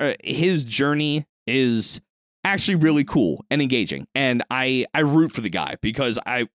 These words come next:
we, again, we, we grew up watching him as a kid and getting his own tutelage from Naruto. So I, I, I like that budding teacher while they have budding students and they both grow together. That's a really cool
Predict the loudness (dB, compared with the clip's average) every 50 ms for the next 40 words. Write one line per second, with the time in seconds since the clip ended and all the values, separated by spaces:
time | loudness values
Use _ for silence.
0 | _ -12 -6 -4 -2 -2 0 0 0 2 2 2 0 2 2 0 0 2 2 0
1 | 0 0 0 0 0 0 0 0 0 0 0 -2 -2 -6 -10 -20 _ -4 -2 -2
2 | 0 0 0 0 0 0 2 2 4 2 2 0 -4 _ _ -4 -2 0 0 0
3 | 0 0 0 0 0 0 0 0 0 0 0 -2 -2 -2 -2 0 0 2 2 2
4 | 0 0 -2 -2 -2 0 0 0 0 0 0 -2 -2 -2 -2 -2 0 2 2 2
5 | 0 -2 -6 -20 -20 _ _ _ _ -6 -4 -4 -4 -2 -2 0 0 0 0 -2
6 | -2 -2 0 0 0 0 2 2 2 0 -2 -6 -12 -12 -14 _ _ _ -16 -6
7 | -2 0 0 0 0 -2 -4 _ _ -12 -12 -10 -6 -2 0 0 2 2 0 0
8 | -2 -4 -4 -6 -6 -4 -2 -2 0 2 2 2 0 0 0 -2 0 0 0 0
9 | 0 -2 -2 -2 -4 -4 -4 -4 -6 -8 -6 -2 0 2 2 2 0 0 -2 -4
10 | -2 0 0 0 0 0 -2 -2 -2 -4 -4 -4 -8 _ _ _ _ -6 -4 -2
11 | 0 0 -2 -2 -2 -2 0 2 2 2 0 0 0 0 2 2 0 0 0 0
12 | 0 0 -2 -4 -6 -8 -12 _ _ _ _ _ -4 -4 -2 -2 -4 -2 -2 0
13 | 0 2 2 2 0 -2 -4 -4 0 2 2 2 2 2 2 0 -2